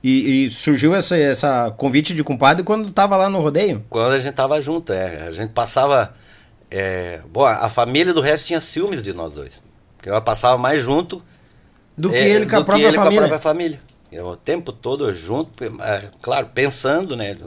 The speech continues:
Speaker 2: em música e coisa.
Speaker 1: Sim, os dois
Speaker 2: E,
Speaker 1: vivendo isso,
Speaker 2: e
Speaker 1: vinte e quatro
Speaker 2: a gente
Speaker 1: horas.
Speaker 2: vivendo, vivendo aquela esperança de, de gravar, fazer um trabalho bonito, né?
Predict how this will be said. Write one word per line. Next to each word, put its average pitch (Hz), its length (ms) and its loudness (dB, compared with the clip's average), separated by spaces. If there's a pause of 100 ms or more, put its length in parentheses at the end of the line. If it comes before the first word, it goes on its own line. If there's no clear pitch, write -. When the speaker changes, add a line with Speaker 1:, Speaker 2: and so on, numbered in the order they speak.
(240)
Speaker 2:
em 104 260 -2
música 131 400 0
e - 40 -8
coisa. 139 420 -2 (180)
Speaker 1:
Sim, 220 380 0
os 113 80 -6
dois 170 240 4
Speaker 2:
E, 175 60 2
Speaker 1:
vivendo 165 280 2
isso, 208 300 0
Speaker 2:
e 120 140 0
Speaker 1:
vinte 139 140 2
e - 20 2
quatro 143 100 2
Speaker 2:
a 120 40 -2
gente 117 100 -4
Speaker 1:
horas. 156 120 -4
Speaker 2:
vivendo, 127 800 0 (360)
vivendo 92 400 -4
aquela 123 260 -2
esperança 117 640 0
de, 123 260 -8
de 98 240 -12
gravar, 87 460 -4
fazer 95 320 -4
um 151 80 -4
trabalho 85 340 -2
bonito, 76 440 -14
né? 76 80 -20